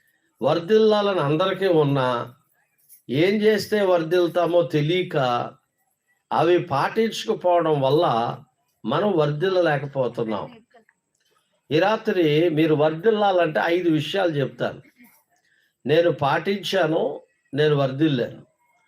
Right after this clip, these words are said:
మీరు పాటించండి, మీరు కూడా అభివృద్ధి పొందుతారు, మీరు కూడా దీవించబడతారు. మరి ఏం చేస్తే వర్ధిల్లుతాము? ఏం చేస్తే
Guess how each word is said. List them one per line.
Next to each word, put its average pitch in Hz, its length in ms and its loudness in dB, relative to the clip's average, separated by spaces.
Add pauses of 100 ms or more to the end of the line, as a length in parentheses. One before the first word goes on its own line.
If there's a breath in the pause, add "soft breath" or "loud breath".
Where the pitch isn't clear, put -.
(340)
మీరు 160 180 4 (140)
పాటించండి, 175 800 -2 (160)
మీరు 156 240 2
కూడా 160 200 2
అభివృద్ధి 147 320 -4 (100)
పొందుతారు, 110 480 -10 (1300)
మీరు 165 320 4 (180)
కూడా 165 180 6 (160)
దీవించబడతారు. 147 960 0 (1300)
మరి 156 140 0 (180)
ఏం 233 120 4 (100)
చేస్తే 214 340 2 (140)
వర్ధిల్లుతాము? 147 880 0 (1300)
ఏం 160 300 2
చేస్తే 165 320 0